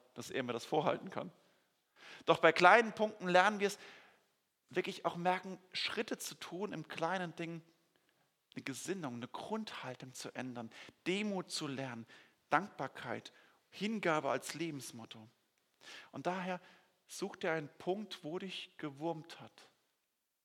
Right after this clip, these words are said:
wo dich immer wieder darüber aufregst, über einen anderen, wo dich ärgerst und wo dich nicht richtig freuen kannst über jemand anderen.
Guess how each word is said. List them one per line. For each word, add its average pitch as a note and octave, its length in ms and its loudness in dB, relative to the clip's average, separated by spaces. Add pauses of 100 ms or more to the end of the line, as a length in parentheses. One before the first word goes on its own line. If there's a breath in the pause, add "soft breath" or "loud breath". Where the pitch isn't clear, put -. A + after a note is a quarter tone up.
(580)
wo C#3+ 140 -10
dich D#3+ 220 -8 (720 soft breath)
immer G#3+ 220 -2
wieder G3+ 240 -2
darüber F3 340 -2
aufregst, - 800 -2 (300)
über B2 240 -2
einen A#2 180 0
anderen, A2 500 -10 (280)
wo C#3 100 -2
dich D3 240 -4
ärgerst F#3 380 4 (200 loud breath)
und D#3+ 120 -4
wo F#3+ 100 6
dich F#3+ 200 0
nicht A3+ 320 0
richtig G#3+ 300 -4
freuen G3+ 420 4
kannst - 360 -6
über B2+ 160 -4
jemand B2 240 -2
anderen. A2+ 300 -8